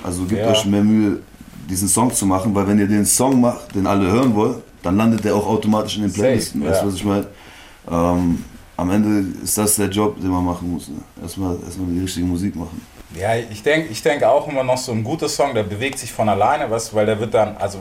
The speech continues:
Speaker 2: was halt Gold ist, so, Bro, wenn die Leute den feiern und den von sich aus teilen, es gibt keine bessere Promo.
Speaker 1: Genau.
Speaker 2: So, scheiß
Speaker 1: Genau.
Speaker 2: drauf, da kann dir auch Modus Mio und
Speaker 1: Und
Speaker 2: wie sie
Speaker 1: dann
Speaker 2: nicht
Speaker 1: steigen
Speaker 2: anheißen.
Speaker 1: auch mal, dann steigen, ich hab die Erfahrung ja auch schon
Speaker 2: Ja.
Speaker 1: gemacht, dann steigen auch alle drauf ein, ne?
Speaker 2: Ja.
Speaker 1: Ob das Radio ist oder Playlisten,
Speaker 2: Mhm.
Speaker 1: Spotify, Apple, egal,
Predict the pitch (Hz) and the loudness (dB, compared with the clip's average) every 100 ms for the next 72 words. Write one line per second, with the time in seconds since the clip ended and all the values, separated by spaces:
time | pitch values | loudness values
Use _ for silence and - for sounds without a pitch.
0 | 87 101 - 87 85 120 135 135 127 123 | -4 -4 -2 -6 0 2 2 -2 -10 -6
1 | 120 107 - - - 170 104 104 107 107 | -6 -6 -10 -20 -12 -4 -2 0 0 2
2 | 117 107 98 98 135 131 110 101 98 107 | 2 2 -4 -2 2 4 2 -2 -4 -6
3 | 101 127 120 104 - 110 92 - 95 - | -8 -2 -2 -2 0 0 0 -8 -14 -6
4 | 92 85 85 - 73 - 87 80 131 139 | -4 -4 -6 -8 -14 -14 -10 -2 0 2
5 | 113 82 - - 87 82 - 113 117 107 | 0 -2 -10 -18 -16 -14 -4 2 4 4
6 | 110 - 101 - 135 127 113 113 - 98 | 2 0 -2 0 0 2 2 2 -2 -4
7 | 110 107 - 117 120 117 104 107 110 127 | -2 -2 -4 -2 0 0 2 2 4 4
8 | 147 - - 131 135 127 127 123 113 113 | 2 2 0 2 2 2 2 2 2 0
9 | 110 123 127 139 135 120 113 113 117 113 | 0 2 2 0 2 2 2 4 4 4
10 | 104 101 104 113 117 110 120 - - 113 | 4 2 4 4 4 4 2 0 -2 0
11 | 113 120 104 104 107 90 92 - 117 90 | 0 0 -2 0 0 0 -2 0 0 0
12 | 90 127 104 - 104 92 110 131 131 127 | 2 4 2 2 0 2 2 2 4 4
13 | 139 - 104 95 85 - 78 - - 117 | 2 2 2 0 -2 -12 -20 -10 0 4
14 | 123 123 - 120 110 120 135 117 123 117 | 4 2 2 2 4 2 2 2 2 2
15 | 117 131 127 123 110 101 110 127 113 | 0 2 2 4 2 2 2 4 2